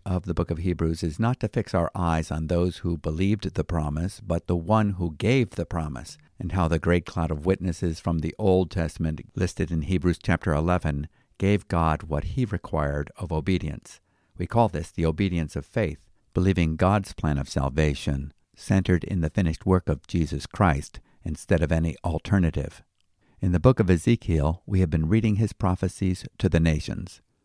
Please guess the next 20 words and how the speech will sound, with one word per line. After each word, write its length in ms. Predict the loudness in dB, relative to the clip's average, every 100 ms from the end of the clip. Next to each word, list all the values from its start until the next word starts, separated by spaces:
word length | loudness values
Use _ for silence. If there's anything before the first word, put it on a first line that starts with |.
| _ -2
Yesterday 440 | 0 0 0 0
we 180 | 2 2
read 240 | 4 2 2
of 60 |
the 120 | 0
prophesied 600 | 2 2 2 -2 -2 -2
destruction 640 | -2 -6 0 0 0 -2 -2
of 160 | -6
the 80 | -4
great 320 | 0 0 0
city 320 | -6 -2 0 0
of 160 | -2
Tyre, 460 | -2 0 0 -2 -6 -2
prophecy 540 | 0 2 0 -2 -2
that 200 | 0 -2
was 220 | -2 -4 -4
accurately 640 | -2 -2 2 0 0 -2 -2
fulfilled 540 | -2 0 2 2 0
in 100 | -2
history. 580 | -2 -4 -4 -2 -2